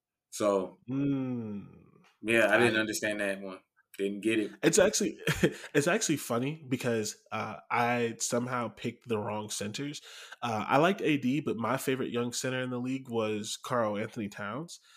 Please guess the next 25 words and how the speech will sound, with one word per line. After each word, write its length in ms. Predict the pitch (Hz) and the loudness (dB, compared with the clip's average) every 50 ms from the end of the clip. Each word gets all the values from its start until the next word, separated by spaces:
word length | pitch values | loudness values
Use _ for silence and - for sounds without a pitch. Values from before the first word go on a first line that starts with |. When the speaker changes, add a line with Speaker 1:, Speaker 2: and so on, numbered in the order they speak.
| - _ _ - | -20 _ _ -2
Speaker 2:
and 180 | 113 127 135 139 | 0 0 2 2
Speaker 1:
Mm. 20 | |
Speaker 2:
he's 240 | 139 180 202 202 202 | 2 0 0 0 -2
not 160 | - 175 170 | -6 -8 -4
that 160 | - 165 147 147 | -2 -4 -2 -2
guy 180 | 160 160 160 | 0 -2 0
either. 240 | 160 196 165 - 110 - _ _ _ - - | -2 -2 -6 -8 -12 -14 _ _ _ 0 4
He's 120 | 165 175 165 | 6 8 8
a 40 | 143 | 10
Speaker 1:
No, 60 | 185 | 10
Speaker 2:
really 180 | 190 254 285 254 | 10 8 8 4
good, 160 | - - 214 | 0 0 2
Speaker 1:
he's 120 | 175 170 | 4 4
Speaker 2:
he's 100 | - - 165 | 6 8 8
a 80 | 147 | 8
Speaker 1:
not. 120 | 120 120 - - | 6 4 0 4
Speaker 2:
really, 320 | - 165 196 196 185 165 - - _ | 8 8 8 8 6 2 0 -4 _
he's 140 | - 147 143 | -4 -2 0
a 40 | 135 | 0
really 280 | 107 113 151 175 170 | 2 4 4 4 4
good 180 | 160 151 139 139 | 4 0 -2 -4
player. 280 | - - 131 104 82 - _ - - - - - | -2 -4 -4 -4 -6 -8 _ -20 -20 -16 -6 0
I 140 | 113 113 127 | 2 2 4
think 180 | - 151 143 | 2 0 -2
he's, 180 | - 143 135 120 | -2 -2 -2 0